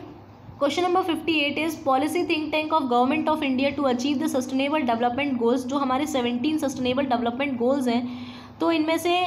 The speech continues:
कौन सी government की think tank है जो इन seventeen sustainable development goals को achieve करने में help करेगी? So इसका correct answer है नीति आयोग, option B is the correct answer। इसमें option में आत्मनिर्भर भारत था, अमृत था और एक और ऑप्शन था,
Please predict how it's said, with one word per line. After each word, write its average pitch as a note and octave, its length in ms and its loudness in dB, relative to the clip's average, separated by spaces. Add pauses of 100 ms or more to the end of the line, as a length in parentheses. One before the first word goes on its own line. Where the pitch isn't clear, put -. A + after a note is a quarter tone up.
(140)
कौन C#4 200 2
सी E4+ 160 2
government C#4+ 420 2
की E4 100 2 (200)
think E4+ 200 0
tank C4+ 320 0
है D#4 80 2
जो D#4 120 0
इन D#4 160 -2
seventeen C4+ 420 0
sustainable C4+ 480 0
development B3 480 0
goals B3+ 220 4
को C#4 120 -2
achieve C4+ 300 0
करने B3 280 0
में C#4 140 0
help B3 260 -2
करेगी? G3+ 320 -2 (680)
So D#4+ 100 -2
इसका E4+ 200 0
correct D4+ 320 0
answer B3+ 340 2
है E4 100 0
नीति B3 300 2
आयोग, B3 260 2
option B3 380 0
B A#3 140 0
is B3 120 0
the D4 120 0
correct G#3+ 300 -4
answer। G#3 280 -10 (1500)
इसमें B3 220 -2
option D4+ 320 0
में D#4+ 80 2
आत्मनिर्भर C#4+ 580 2
भारत C#4+ 380 2
था, D#4 80 6 (140)
अमृत C4+ 360 2
था D#4 60 6
और D4+ 120 4
एक B3 140 2
और C#4 100 2
ऑप्शन C4+ 320 0
था, D4+ 160 0